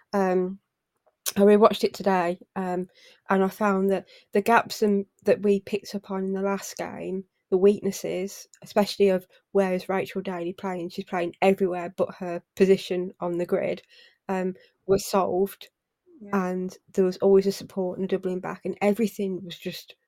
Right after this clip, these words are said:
Speaker 1: right.
Speaker 2: Yeah, it was, they felt free.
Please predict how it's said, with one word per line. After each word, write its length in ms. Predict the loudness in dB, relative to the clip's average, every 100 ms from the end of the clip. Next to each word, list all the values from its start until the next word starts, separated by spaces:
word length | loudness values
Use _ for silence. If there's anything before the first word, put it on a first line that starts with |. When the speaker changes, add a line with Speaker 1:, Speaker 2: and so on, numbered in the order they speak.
| _ -10
Speaker 1:
right. 520 | -4 -2 -2 -6 -14 -18 _ _ _ _
Speaker 2:
Yeah, 300 | -2 0 2
it 240 | 2 0
was, 380 | 0 0 0 -4
they 220 | -8 -6 -6
felt 800 | -10 -6 -4 -4 -6 -10 -12 -12 _
free. 580 | -20 -6 -2 -2 -4 -10